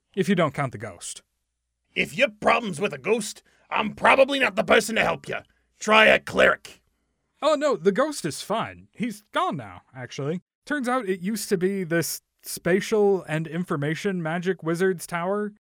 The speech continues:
Speaker 1: and the wizard had built this device he called a cross-dimensional infinite library. It's supposed to have access to any form of media in any possible world,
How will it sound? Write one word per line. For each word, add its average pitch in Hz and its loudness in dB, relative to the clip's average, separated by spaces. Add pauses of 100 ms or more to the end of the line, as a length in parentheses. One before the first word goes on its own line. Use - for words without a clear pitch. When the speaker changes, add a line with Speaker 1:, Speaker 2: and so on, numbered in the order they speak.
Speaker 1:
and 170 0
the 156 -2
wizard 214 -2
had 190 -6
built 190 -2
this 175 -2
device 160 -4
he 180 -6
called 151 -2
a 131 -6
cross-dimensional 147 -6
infinite 139 -4
library. 101 -6 (140)
It's 180 -4
supposed - -4
to 226 -6
have 180 -2
access 156 -4
to - -8
any 190 2
form 180 0
of 160 0
media 139 -4
in 135 -6
any 156 -2
possible 131 -6
world, 98 -10